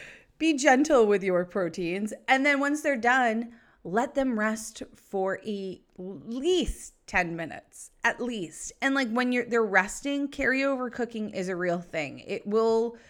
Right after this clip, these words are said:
as your proteins are resting, they'll probably, their internal temperature will probably be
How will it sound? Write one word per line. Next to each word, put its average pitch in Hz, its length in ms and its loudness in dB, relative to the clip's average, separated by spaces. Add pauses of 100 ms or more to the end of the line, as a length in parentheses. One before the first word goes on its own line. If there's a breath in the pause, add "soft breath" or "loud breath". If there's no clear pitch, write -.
(440 loud breath)
as 240 280 4
your 294 80 -2
proteins 254 480 -2
are 233 80 -2
resting, 202 480 0
they'll 175 140 0
probably, 202 840 -2
their 202 140 -4
internal 208 460 -4
temperature 180 460 -4
will 151 60 0
probably 156 440 -2
be 165 360 -4